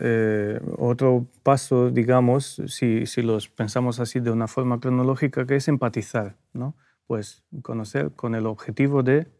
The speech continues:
entender y empatizar con las personas. Luego, eh,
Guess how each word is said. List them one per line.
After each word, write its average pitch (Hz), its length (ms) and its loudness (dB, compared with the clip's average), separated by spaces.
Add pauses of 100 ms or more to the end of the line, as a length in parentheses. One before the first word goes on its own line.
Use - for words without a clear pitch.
(200)
entender 120 720 0
y 113 340 -2 (120)
empatizar 113 560 -2
con 135 160 0
las 113 140 -2
personas. 107 520 -6 (520)
Luego, 165 580 6 (340)
eh, 120 580 4